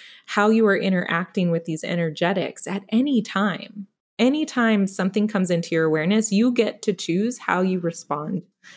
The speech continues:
how you take that lesson, take that learning, and move differently with it. Okay. So that is the invitation that I want to present to you today for this show is, like, notice where these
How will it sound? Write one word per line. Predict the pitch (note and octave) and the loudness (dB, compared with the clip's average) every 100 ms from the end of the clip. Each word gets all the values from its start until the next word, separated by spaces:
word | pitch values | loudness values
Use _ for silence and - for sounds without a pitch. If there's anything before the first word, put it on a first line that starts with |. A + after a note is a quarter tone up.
| - | -8
how | - F#3 G3+ | 0 2 4
you | F#3 F#3+ F#3 F3 | 4 4 2 0
take | - F#3+ A3 A3+ | -2 -2 0 0
that | A#3 - | 0 2
lesson, | F3 D#3 - D#3+ D#3 E3 | 2 0 -2 -4 -4 -4
take | - F3 - | 0 -2 0
that | A#3 - | -2 0
learning, | F3 D#3+ D#3 D#3+ - - | 0 0 -2 -2 -4 -2
and | F3+ E3+ | 0 2
move | E3+ F3 F3 - E3+ | 2 2 0 -6 -8
differently | D#3+ E3 D#3+ D3+ - D3+ E3+ F3+ _ - | -2 -2 -2 -6 -6 -6 -6 -6 _ -4
with | D#3 D#3+ | -2 -2
it. | - - - - _ _ - - | -8 -14 -18 -20 _ _ -20 -8
Okay. | E3 F3+ E3+ A3 - - - | -4 0 0 0 -4 -20 -16
So | - F#3+ F3+ E3 E3 | 0 2 4 2 2
that | G#3 B3+ | 2 2
is | C4 C4 A3 | 2 0 0
the | G#3+ F#3+ | -2 2
invitation | G3 F3+ - F#3 F#3+ F#3 | 2 2 2 0 2 0
that | E3+ D#3+ | 0 0
I | |
want | D#3+ E3+ E3 | 0 -2 -4
to | - E3 D#3+ D#3 D#3+ - _ | -2 0 2 2 0 -2 _
present | F#3+ E3+ F3 G#3+ A3+ | 0 0 2 2 0
to | - | 0
you | F3+ D#3+ | 2 2
today | - D#3 E3 D#3+ E3 | 0 2 2 4 2
for | E3 - D#3+ | 0 0 0
this | D3 F3 | 0 -4
show | - G#3+ A#3 F3 D#3 | -2 0 4 4 2
is, | F3+ E3+ - | 2 0 0
like, | E3+ D#3+ - - - - | 0 0 -4 -20 -16 0
notice | F#3 A#3+ G4+ C#4+ G3 - | 4 6 6 4 2 2
where | G3+ G3 | 4 4
these | F#3 A3+ B3+ | 2 2 2